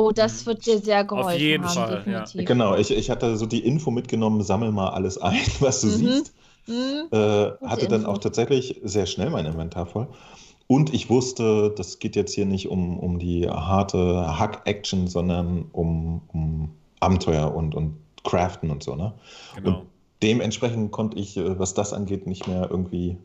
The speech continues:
Speaker 3: enttäuschte Erwartungen haben, sondern ich hab das vorgefunden, was ich erwartet hab und das war alles sehr, sehr, sehr schön. Also sehr, sehr gut umgesetzt, sehr, sehr, äh, stimmungsvoll und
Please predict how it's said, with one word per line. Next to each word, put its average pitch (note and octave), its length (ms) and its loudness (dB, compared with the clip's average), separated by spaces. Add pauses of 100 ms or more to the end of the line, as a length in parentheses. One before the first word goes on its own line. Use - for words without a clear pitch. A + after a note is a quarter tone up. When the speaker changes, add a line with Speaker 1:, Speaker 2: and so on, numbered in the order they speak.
(500)
Speaker 3:
enttäuschte F#2 460 0
Erwartungen F2 460 2
haben, D#2+ 160 -4
sondern F2 260 -2
ich - 180 -6
hab F2 200 -6
das G2+ 180 0
vorgefunden, G2+ 500 0
was F#2+ 80 -4
ich G2 60 0
erwartet F2 460 0
hab A#2 160 -6
und F#2 220 -2 (240)
das - 240 -4
war G2+ 160 2
alles G#2 260 0
sehr, G2 300 0
sehr, F#2+ 380 0
sehr F#2+ 140 0
schön. F#2 340 -2 (680)
Also F#2 220 2
sehr, F#2 240 4
sehr F#2+ 120 4
gut F#2+ 140 2
umgesetzt, A2 520 0
sehr, F2+ 280 0
sehr, E2 500 -2
äh, D#2+ 220 -2
stimmungsvoll G2 840 2
und F2 380 -8